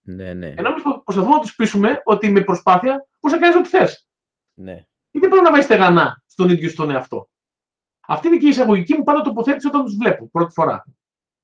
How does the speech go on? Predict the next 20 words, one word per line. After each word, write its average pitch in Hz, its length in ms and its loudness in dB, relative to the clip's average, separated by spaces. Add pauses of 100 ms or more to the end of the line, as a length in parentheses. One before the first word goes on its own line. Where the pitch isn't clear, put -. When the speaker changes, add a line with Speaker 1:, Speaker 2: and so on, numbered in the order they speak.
(260)
Speaker 2:
Επομένως, 254 280 -4
αυτό 247 160 -4
που 233 100 -8
τους - 100 -14
λέω 214 480 2 (400)
στα 165 160 -4
δικά 202 200 0
μου 175 60 0
τα 147 80 -2
παιδιά, 196 280 -2
θα 254 80 -2
έλεγα 247 380 0 (100)
και - 60 -8
στο 262 120 -4
πιο 185 380 -2 (160)
νέο 160 240 2
παιδί 147 200 -2
μας 139 160 -4
ακούει, 131 280 -4
ότι 131 380 -8